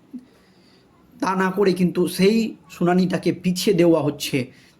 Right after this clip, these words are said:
তার পরপরেই আপনারা জানেন গোটা দেশ জুড়ে উঠেছিল নিন্দার ঝড়,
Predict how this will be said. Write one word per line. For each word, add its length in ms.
তার 180
পরপরেই 600
আপনারা 360
জানেন 380
গোটা 220
দেশ 360
জুড়ে 240
উঠেছিল 340
নিন্দার 420
ঝড়, 300